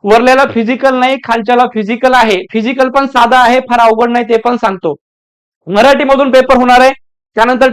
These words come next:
टेन्थ पास क्वालिफिकेशन आहे सगळ्यांचं. सॅलरी पंचवीस हजार ते तीस हजार, व्हॅकन्सी एवढी आहे. त्यानंतर फॉर्म सुटलेले आहेत,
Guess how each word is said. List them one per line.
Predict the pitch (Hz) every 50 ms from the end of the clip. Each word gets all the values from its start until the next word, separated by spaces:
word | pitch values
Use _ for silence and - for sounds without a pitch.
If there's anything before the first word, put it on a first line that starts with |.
| 262 -
टेन्थ | 254 262 285 277 247 - -
पास | 254 254 254 262
क्वालिफिकेशन | - 240 240 254 262 254 254 226 254 247 240 254
आहे | 247 254
सगळ्यांचं. | 233 - 233 220 233 240 247 247 247 - 277 285 - -
सॅलरी | 226 214 220 240 240 254
पंचवीस | 254 254 226 214 220 208 - 277 262 214
हजार | 240 233 233 240 233
ते | 214 247 233 - 254
तीस | 254 254 254 247
हजार, | 247 226 254 247 254 254 - _ _ _ _ _ _ _ -
व्हॅकन्सी | 170 190 220 220 247 254 262 254 269 254
एवढी | 233 220 233 233 247
आहे. | 254 254 247 247 262 269
त्यानंतर | 262 _ _ _ _ - 220 233 240 240 233 254 233
फॉर्म | - - 220 220 226 247 254
सुटलेले | 240 - 226 208 208 233 240 262 254 262
आहेत, | 262 240 247 254